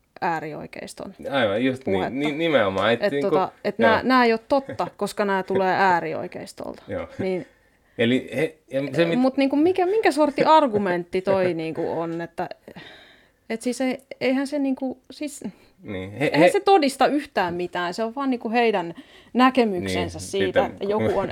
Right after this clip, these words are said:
Speaker 2: <laughs>
Speaker 1: äärioikeistoa
Speaker 2: Joo.
Speaker 1: ja sit kaikki, mitä äärioikeisto sanoo, niin se ei voi olla totta.
Speaker 2: Joo, eli siis tuo on tommonen niinku hyvyyden omiminen.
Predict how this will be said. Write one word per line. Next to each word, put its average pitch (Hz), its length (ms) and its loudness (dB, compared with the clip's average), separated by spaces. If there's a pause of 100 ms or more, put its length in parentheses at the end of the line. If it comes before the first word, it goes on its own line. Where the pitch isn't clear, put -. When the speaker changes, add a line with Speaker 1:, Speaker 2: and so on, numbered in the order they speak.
Speaker 2:
<laughs> 220 120 8
Speaker 1:
äärioikeistoa 165 1120 -2
Speaker 2:
Joo. - 80 4
Speaker 1:
ja - 80 2
sit - 240 -6
kaikki, 233 380 2
mitä 190 260 0
äärioikeisto 175 920 2
sanoo, 165 360 -10
niin 160 160 -8
se - 120 -10
ei - 120 -10
voi 165 160 -8
olla 165 140 -8 (100)
totta. 180 280 -10
Speaker 2:
Joo, 110 120 2
eli 131 160 2
siis 135 180 -8
tuo 165 180 4
on 156 100 2
tommonen 131 420 4
niinku 127 340 -4 (100)
hyvyyden 135 420 4
omiminen. 87 600 0